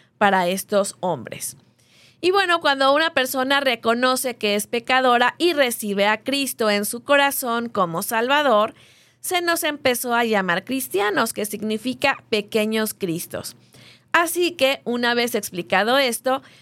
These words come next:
pues vamos a la definición de discipulado, y traigo varias. Una es, dice que el discipulado es un proceso proactivo para crecer en piedad, parecerse a Cristo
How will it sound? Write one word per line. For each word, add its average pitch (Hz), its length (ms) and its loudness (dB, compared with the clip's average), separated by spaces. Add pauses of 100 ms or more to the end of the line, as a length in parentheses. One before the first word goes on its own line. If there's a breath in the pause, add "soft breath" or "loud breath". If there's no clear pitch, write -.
(160 loud breath)
pues 339 200 0
vamos 311 420 2
a 220 140 4
la 233 140 2
definición 233 960 -2
de 277 180 2
discipulado, 196 800 0
y 233 120 -4
traigo 285 380 0
varias. 170 600 0 (720 soft breath)
Una 349 360 2
es, 269 180 0
dice 262 380 -2
que 226 320 0
el 262 160 0
discipulado 208 920 2
es 254 240 -2
un 254 140 -6
proceso 240 500 -2
proactivo 262 880 2
para 214 260 4
crecer 214 540 0
en 269 180 0
piedad, 202 640 2 (560 soft breath)
parecerse 226 720 2
a 277 100 -2
Cristo 302 640 0